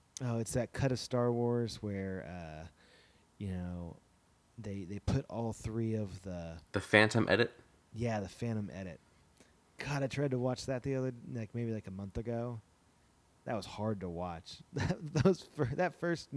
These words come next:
Speaker 1: you know, movie and a half, or, you know,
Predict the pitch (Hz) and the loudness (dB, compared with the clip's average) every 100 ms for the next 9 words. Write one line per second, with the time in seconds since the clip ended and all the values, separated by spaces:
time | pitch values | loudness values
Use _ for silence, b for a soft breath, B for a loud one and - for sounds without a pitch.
0 | 123 - 131 107 104 113 - 131 127 117 | -8 -4 -4 -4 -8 -12 -10 -4 -2 -2
1 | 104 95 104 95 90 - _ b b b | -4 -6 -8 -8 -10 -20 _ b b b
2 | b b b b _ - 107 104 92 131 | b b b b _ -6 -4 -4 -4 -4
3 | 92 90 | -4 -6